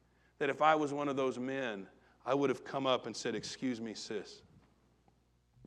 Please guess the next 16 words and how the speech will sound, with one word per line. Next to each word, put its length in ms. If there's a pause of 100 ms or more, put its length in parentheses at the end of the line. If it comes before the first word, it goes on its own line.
(760)
and 300
knelt 500 (1040)
right 340
next 340
to 80
her. 260 (1400)
Everybody 500
else 220
can 180
go 180
away, 260
because 360
when 240
you 140
go 300
away, 400